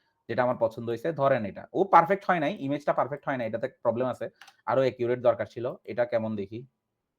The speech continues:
এটা মোটামুটি পারফেক্ট, but এরা পারফেক্ট না, পুরাপুরি পারফেক্ট না, আর একটু ক্লিয়ার প্রম্পট দেওয়া দরকার ছিল। আচ্ছা,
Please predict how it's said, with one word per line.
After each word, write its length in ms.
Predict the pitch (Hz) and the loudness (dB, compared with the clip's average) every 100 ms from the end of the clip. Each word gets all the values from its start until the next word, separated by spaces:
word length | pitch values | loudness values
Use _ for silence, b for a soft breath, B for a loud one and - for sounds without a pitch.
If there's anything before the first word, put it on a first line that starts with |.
| _ _ _ _ _ _ _ 143 | _ _ _ _ _ _ _ -8
এটা 200 | 139 202 | 2 4
মোটামুটি 680 | 185 190 185 156 139 135 135 | 4 4 6 6 4 -2 0
পারফেক্ট, 440 | 131 127 175 - 156 | 2 2 0 -4 0
but 160 | 135 - _ - | 0 0 _ -8
এরা 460 | 120 123 131 127 127 | 0 2 2 2 0
পারফেক্ট 360 | 120 110 117 | -2 -8 -10
না, 80 | 113 | -10
পুরাপুরি 360 | 113 113 107 107 | -2 -2 -2 -6
পারফেক্ট 320 | 110 104 101 | -6 -10 -8
না, 60 | 107 | -6
আর 100 | 113 | -6
একটু 180 | - 139 | -6 -10
ক্লিয়ার 360 | 120 127 127 | -4 0 0
প্রম্পট 260 | - 117 113 | 2 0 4
দেওয়া 160 | 113 | 4
দরকার 240 | 113 110 107 | 4 -2 -10
ছিল। 140 | - 101 - _ _ _ _ _ - | -10 -12 -12 _ _ _ _ _ -14
আচ্ছা, 160 | - | -12